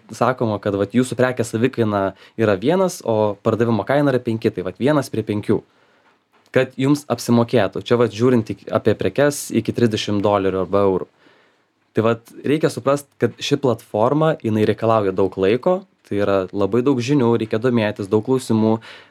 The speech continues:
Dažnai verslams netgi reikia paskirti atskirą darbuotoją tiktai į šitą kanalą, kad jisai galėtų tenais būti visą laiką.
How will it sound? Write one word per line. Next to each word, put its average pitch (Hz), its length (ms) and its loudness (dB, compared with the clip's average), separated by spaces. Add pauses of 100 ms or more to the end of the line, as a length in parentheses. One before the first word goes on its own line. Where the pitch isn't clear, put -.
Dažnai 139 480 2
verslams 113 640 -2
netgi 113 320 0
reikia 123 160 -2
paskirti 117 400 -2
atskirą 117 320 0
darbuotoją 123 680 0 (680)
tiktai 156 320 0
į 127 80 -2
šitą 123 240 -2
kanalą, 110 540 -2 (500)
kad 110 160 -6
jisai 127 640 2
galėtų 117 560 -2
tenais 113 400 0
būti 117 320 -2
visą 107 240 -2
laiką. 110 400 -2